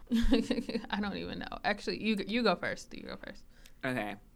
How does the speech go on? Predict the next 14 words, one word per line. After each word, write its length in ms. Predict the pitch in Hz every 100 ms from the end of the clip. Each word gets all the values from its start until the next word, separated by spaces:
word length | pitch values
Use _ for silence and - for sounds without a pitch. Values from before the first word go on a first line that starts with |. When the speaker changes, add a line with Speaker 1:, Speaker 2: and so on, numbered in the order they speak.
| - - - - - - -
Speaker 2:
So 440 | - 143 135 131
I 100 | 147
have 220 | 208 285
a 80 | 233
moment 400 | 147 120 117 117
that 140 | 110 -
happened 560 | 117 120 117 117 113
probably 520 | - 135 143 156 151
about 760 | 143 - 117 113 110 110 107 95 - - -
two 280 | - - 135
or 100 | 127
three 320 | 123 113 127
weeks 260 | 143 147 -
ago. 340 | 165 170 180